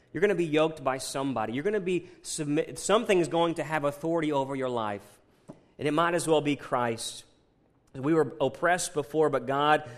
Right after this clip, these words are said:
in Isaiah nine four, he says he's broken the yoke of our oppression and given us his yoke.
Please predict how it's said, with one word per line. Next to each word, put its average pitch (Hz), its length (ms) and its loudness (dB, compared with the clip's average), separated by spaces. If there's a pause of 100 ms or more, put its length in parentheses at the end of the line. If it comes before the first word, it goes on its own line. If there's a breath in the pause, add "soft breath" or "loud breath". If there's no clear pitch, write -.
(140 loud breath)
in 117 120 0
Isaiah 127 400 2
nine 131 320 2
four, 123 220 0
he 127 60 -2
says 123 200 -6
he's 113 160 -8
broken 147 440 0
the 147 80 0
yoke 127 300 0
of 117 100 -4
our 113 140 2
oppression 123 500 -2
and 110 160 -6
given 139 300 -4
us 131 320 -6 (300 soft breath)
his 117 340 -6
yoke. 95 380 -8